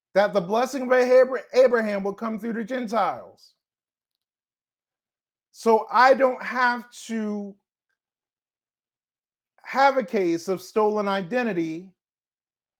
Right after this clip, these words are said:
and say that I'm a Hebrew. No. I am redeemed. I am the righteousness of God.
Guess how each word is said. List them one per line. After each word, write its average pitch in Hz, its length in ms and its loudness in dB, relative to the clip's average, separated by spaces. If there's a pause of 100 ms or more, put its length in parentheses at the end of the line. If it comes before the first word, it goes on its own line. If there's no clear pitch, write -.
(380)
and 202 200 -6
say 208 340 0
that 196 440 0 (1200)
I'm 190 540 -6 (280)
a 180 100 0
Hebrew. 160 640 -4 (440)
No. 185 500 -2 (1700)
I 262 220 6
am 185 640 0 (680)
redeemed. 175 680 -2
I 214 160 0
am 240 180 -2
the 208 80 0
righteousness 214 440 -4
of 208 60 -12
God. 196 300 -2